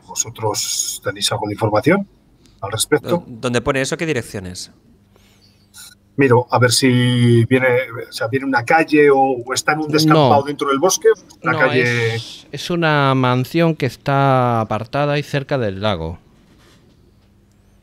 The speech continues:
Speaker 1: Pues por lo que veo,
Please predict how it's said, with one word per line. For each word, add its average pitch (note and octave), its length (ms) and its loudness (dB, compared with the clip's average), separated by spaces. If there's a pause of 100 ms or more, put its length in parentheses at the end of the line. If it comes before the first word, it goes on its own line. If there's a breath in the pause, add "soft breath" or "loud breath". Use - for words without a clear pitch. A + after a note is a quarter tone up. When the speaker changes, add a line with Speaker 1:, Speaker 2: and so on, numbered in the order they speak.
(3500 loud breath)
Speaker 1:
Pues - 160 -10
por A#2+ 220 -2
lo A#2 100 0
que A#2 120 -6
veo, D3+ 1000 4